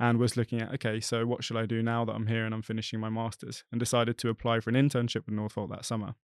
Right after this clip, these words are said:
And one of the internships I applied to was in quality control. And I, I think it's always hard to try and make your application stand out. I know that, you know, it's hard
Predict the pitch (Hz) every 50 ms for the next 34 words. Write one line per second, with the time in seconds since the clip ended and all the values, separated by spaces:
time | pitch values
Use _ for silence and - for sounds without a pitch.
0 | _ _ - 117 120 117 117 117 113 113 113 117 113 - - - _ _ _ _
1 | _ - 131 127 131 135 131 117 120 123 120 120 117 113 120 117 110 107 - 117
2 | 110 - - - - - 113 113 110 - - 120 113 113 110 - - 110 104 110
3 | 107 101 110 104 - 113 110 107 - - - - 107 - 123 131 156 196 - _
4 | _ _ - 120 120 117 120 120 123 113 - - _ _ _ - 139 - - 131
5 | - - - 151 143 - 196 202 185 165 156 170 170 143 - 143 139 139 135 127
6 | - - - 131 123 120 120 123 123 120 117 - - 123 117 117 123 120 - 120
7 | 113 - 131 123 123 - - 120 113 117 113 - - - 117 117 117 113 120 143
8 | 175 - 202 - _ _ _ - 123 123 123 127 135 135 135 135 120 117 113 110
9 | - _ - - 127 120 117 117 113 113 - _ _ _ - 127 120 - 127 127
10 | 123 120 120 120 120 - -